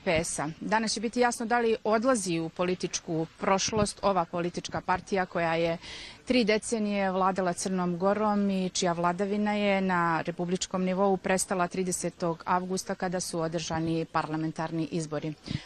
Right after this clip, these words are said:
Dakle, o daljem toku glasanja i onome što se dešava u Nikšiću izvještavat ćemo u našim narednim informativnim emisijama.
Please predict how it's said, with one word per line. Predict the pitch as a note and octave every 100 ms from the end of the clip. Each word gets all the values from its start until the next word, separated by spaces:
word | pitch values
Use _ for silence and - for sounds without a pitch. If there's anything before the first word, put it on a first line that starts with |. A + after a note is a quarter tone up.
| -
Dakle, | F#3+ - G3
o | F#3 F#3
daljem | F#3 G3 F#3
toku | G3 F#3+ F3+
glasanja | F#3 F#3+ G#3+ F#3+
i |
onome | F#3 F3+ F3
što | - E3+
se | - E3+
dešava | F3 F#3 G3+ F#3+ F#3+
u |
Nikšiću | G3 F#3+ - F#3+ G3+
izvještavat | F#3 F3+ - E3+ F3
ćemo | - F3+
u |
našim | E3 E3+ F3+
narednim | E3 D#3 D#3+ E3+ E3+ -
informativnim | D#3+ D#3+ D#3 D#3 E3 D#3 D3 D#3
emisijama. | F#3 D3 C#3+ - -